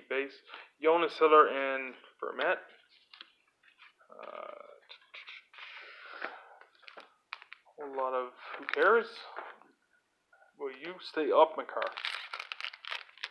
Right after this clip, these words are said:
Minding the slide.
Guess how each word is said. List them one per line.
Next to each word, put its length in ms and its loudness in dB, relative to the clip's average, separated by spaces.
Minding 260 -4
the 80 0
slide. 800 -4